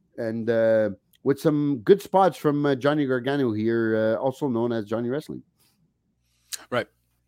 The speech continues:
Speaker 2: Yeah, no, and this was also in a qualifier match as well, right?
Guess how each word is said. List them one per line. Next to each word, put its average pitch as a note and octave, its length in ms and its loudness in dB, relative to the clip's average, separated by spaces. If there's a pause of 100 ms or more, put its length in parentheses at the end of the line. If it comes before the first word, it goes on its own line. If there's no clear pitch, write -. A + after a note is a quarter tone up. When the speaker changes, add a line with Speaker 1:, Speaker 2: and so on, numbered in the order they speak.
(1000)
Speaker 2:
Yeah, B3 420 8
no, F3 280 8
and D3+ 320 8
this D3+ 180 2
was D3+ 160 0
also D3+ 360 4
in C3+ 100 -4
a B2+ 400 -2
qualifier G2 680 -6
match G#2+ 260 -10
as G2 100 -14
well, G2+ 160 -8
right? C#3+ 320 -4